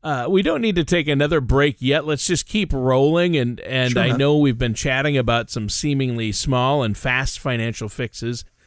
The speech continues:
Speaker 1: uh, that, though, when taken together, could make a real difference, uh, both currently and for future financial, uh,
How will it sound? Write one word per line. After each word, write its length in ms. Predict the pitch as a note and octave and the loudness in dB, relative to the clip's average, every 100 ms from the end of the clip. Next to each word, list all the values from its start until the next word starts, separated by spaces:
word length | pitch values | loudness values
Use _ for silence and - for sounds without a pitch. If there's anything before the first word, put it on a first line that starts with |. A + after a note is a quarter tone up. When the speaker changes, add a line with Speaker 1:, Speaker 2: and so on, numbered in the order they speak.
| _ - | _ -6
Speaker 1:
uh, 180 | A#2 A#2+ | -2 -2
that, 280 | B2+ C#3+ - _ | 0 -2 -4 _
though, 320 | D3 D3 D3 | -2 2 2
when 220 | - C3+ | 0 -4
taken 340 | A#2 E3+ E3 D3 | -2 -2 -2 -4
together, 440 | B2 C3 G3+ G3 | -4 -2 0 0
could 180 | C3 C#3 | -2 -2
make 200 | C#3 C#3 | -2 -2
a 80 | B2 | -4
real 360 | A2+ C3 C#3+ C3 | -4 0 2 0
difference, 720 | G#2 B2+ - - D#2+ - - | 0 -2 -2 -8 -10 -10 -10
uh, 360 | A2 G2+ F2+ G2 | -8 -10 -12 -10
both 340 | B2 B2 - | -6 -4 -6
currently 640 | - D#3+ D3 G2+ A#2+ A#2 - _ _ | -4 -2 -2 -4 -6 -6 -8 _ _
and 200 | C3 D3+ | -4 -2
for 160 | - A#2 | -2 -6
future 500 | - D3+ D#3+ - B2 | -6 -6 -8 -6 -6
financial, 760 | - A2+ A2 A2 - A2+ G#2 | -6 -4 -4 -6 -4 -4 -4
uh, 140 | G2+ | -4